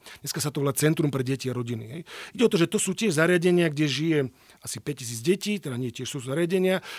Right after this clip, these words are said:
kde, čo málo kto vie, že tam v podstate nie sú siroty, tam len jedno, dve percentá sirôt. Sú tam väčšinou deti staršie, hej, už také tie obrázky z minulosti, keď bolo,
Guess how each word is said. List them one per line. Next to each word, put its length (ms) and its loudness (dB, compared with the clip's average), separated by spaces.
kde, 200 2
čo 140 -2
málo 240 8
kto 140 2
vie, 160 2
že 80 -2
tam 160 -4
v 100 -6
podstate 220 0
nie 160 -2
sú 100 -8
siroty, 380 -6
tam 220 -8
len 100 -6
jedno, 240 -4
dve 100 -6
percentá 380 -10
sirôt. 340 -4
Sú 80 -6
tam 160 4
väčšinou 240 4
deti 180 -2
staršie, 560 2
hej, 200 0
už 100 -6
také 240 -6
tie 100 -2
obrázky 380 0
z 80 -4
minulosti, 460 -2
keď 160 -6
bolo, 260 -2